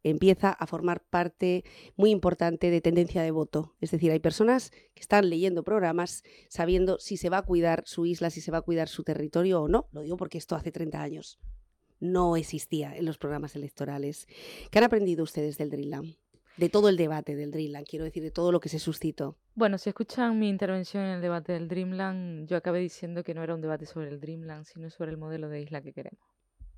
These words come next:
Speaker 2: Y esto yo siempre lo dije, era el debate más importante quizás en treinta años, porque ahí vamos a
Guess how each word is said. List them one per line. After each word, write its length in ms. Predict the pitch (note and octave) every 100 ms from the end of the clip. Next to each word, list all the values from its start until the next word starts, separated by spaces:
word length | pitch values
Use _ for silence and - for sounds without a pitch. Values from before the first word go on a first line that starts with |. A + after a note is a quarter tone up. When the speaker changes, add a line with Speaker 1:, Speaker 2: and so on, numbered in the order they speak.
| - -
Speaker 2:
Y 160 | -
esto 420 | E3 - F#3+ F3+ - _ _ _ _ _ _
yo 220 | D#3+ E3+
siempre 1000 | E3 - F3+ F3 E3+ F#3 F#3 F3 E3+ D#3+
lo 160 | D#3 D3+
dije, 280 | F#3+ F3+ E3
era 120 | F3
el 100 | F3
debate 280 | E3+ E3+ E3+
más 420 | E3+ D#3+ E3+ E3+
importante 500 | F3 E3 - F3 D#3
quizás 300 | E3 F3 E3+
en 80 | E3
treinta 380 | E3+ D#3+ F3
años, 260 | D#3+ F3 F#3+
porque 240 | F3+ E3 D#3
ahí 200 | D#3 E3
vamos 240 | D#3+ E3+
a 320 | F3 E3+ E3